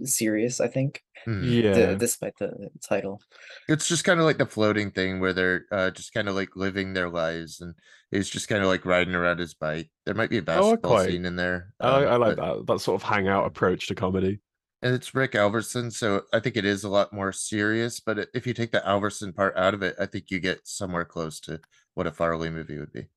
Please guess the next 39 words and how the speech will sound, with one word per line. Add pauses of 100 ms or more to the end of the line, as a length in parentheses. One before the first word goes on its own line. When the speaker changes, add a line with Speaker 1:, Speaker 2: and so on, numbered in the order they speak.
(160)
Speaker 3:
It's
just
Speaker 2:
But
Speaker 3:
hard
to
find (280)
anything
that's
like
a
one-to-one (120)
mirror
Speaker 2:
Yeah,
Speaker 3:
of
these
Speaker 2:
there's
Speaker 3:
movies.
Speaker 2:
nothing.
Speaker 3:
They're
so,
they're
so
original.
Like,
that's
why
we
are
drawn
to
them,
and
I,
I
keep
coming
back
to
them